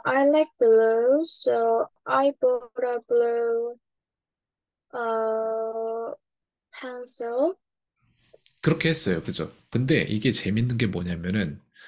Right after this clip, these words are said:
Speaker 2: 이런 문장을 만들었습니다. I like blue, so I bought a blue pencil. 근데 방금 전에도 본인도 느꼈겠지만 딱히
Speaker 1: 어, 그,
Speaker 2: 파란색으로
Speaker 1: 그럼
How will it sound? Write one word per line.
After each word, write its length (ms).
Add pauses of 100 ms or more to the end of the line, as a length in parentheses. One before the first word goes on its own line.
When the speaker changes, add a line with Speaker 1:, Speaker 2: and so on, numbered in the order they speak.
(260)
Speaker 2:
이런 220
문장을 280
만들었습니다. 800 (540)
I 120
like 320
blue, 560
so 440
I 420 (180)
bought 420 (680)
a 160
blue 480 (360)
pencil. 580 (680)
근데 600 (260)
방금 380
전에도 400
본인도 380
느꼈겠지만 840
딱히 720
Speaker 1:
어, 100
그, 80
Speaker 2:
파란색으로 500
Speaker 1:
그럼 380